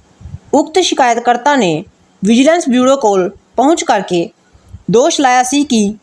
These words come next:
ਉਸ ਦੀ ਵਾਹਯੋਗ ਜ਼ਮੀਨ ਨੂੰ ਉਕਤ ਜੇਈ ਵੱਲੋਂ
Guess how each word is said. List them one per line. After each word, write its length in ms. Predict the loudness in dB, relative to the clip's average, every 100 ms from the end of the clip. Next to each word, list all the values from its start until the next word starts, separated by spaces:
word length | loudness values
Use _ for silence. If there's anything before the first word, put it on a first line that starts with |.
| _ _ _ -4
ਉਸ 160 | -2 2
ਦੀ 280 | 2 2 0 -6 _ _ -20 _
ਵਾਹਯੋਗ 420 | 0 2 2 2 2
ਜ਼ਮੀਨ 380 | 2 2 4
ਨੂੰ 260 | 4 2 -2 _ _ -2
ਉਕਤ 280 | -2 2 0
ਜੇਈ 360 | 2 2 2
ਵੱਲੋਂ 380 | 2 2 2 0